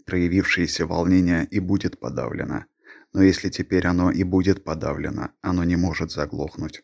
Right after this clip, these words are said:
а будет все более и более развиваться в скрытом виде и неизбежно, рано или поздно, проявится с увеличенной силой и произведет еще худшие страдания и преступления.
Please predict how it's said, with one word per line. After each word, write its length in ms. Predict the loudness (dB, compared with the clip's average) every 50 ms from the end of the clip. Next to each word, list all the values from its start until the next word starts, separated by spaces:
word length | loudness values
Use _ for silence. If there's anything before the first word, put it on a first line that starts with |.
| _
а 100 | 0 0
будет 360 | 2 4 2 2 4 2 0 -2
все 220 | -2 0 0 4
более 420 | 6 6 6 6 6 4 2 2
и 120 | 0 -2 -2
более 480 | 0 2 2 2 2 2 0 0 0
развиваться 640 | -2 -4 -4 -4 -2 -2 -2 -2 -4 -4 -6 -8 -8
в 60 | -8
скрытом 440 | -8 -2 -2 0 0 0 -2 -4 -4
виде 420 | -2 -2 -4 -4 -4 -6 -8 -8 -12 -18 -20 -16 _
и 100 | 0 2
неизбежно, 800 | 4 6 6 4 4 2 0 2 2 2 2 0 -4 -4 -6 -6 -6
рано 420 | -2 2 2 4 4 4 4 2 2
или 140 | 2 0
поздно, 540 | -2 -2 -6 -10 -8 -8 -6 -8 -8 -8 -10 _ _
проявится 640 | -4 -2 -2 0 0 0 2 0 0 -2 -4 -8 -10
с 140 | -8 -6
увеличенной 600 | -2 -2 0 0 0 0 -2 -2 -4 -4 -4 -4
силой 520 | -4 -6 -8 -6 -6 -6 -6 -6 -8 -10 _ _ _ _
и 100 | -10 -8
произведет 720 | -4 -2 -2 -2 -2 -2 -4 -6 -6 -4 -4 -4 -6 -6 -6
еще 300 | -4 0 0 0 0 0
худшие 480 | -2 -4 -6 -4 -4 -2 -2 -2 -2 -4
страдания 680 | -4 -8 -8 -8 -4 -2 0 0 0 0 0 -2 -4 -6 -8
и 80 | -10 -10
преступления. 880 | -8 -8 -8 -8 -8 -12 -12 -8 -4 -4 -2 -2 -2 -2 -2 -4 -6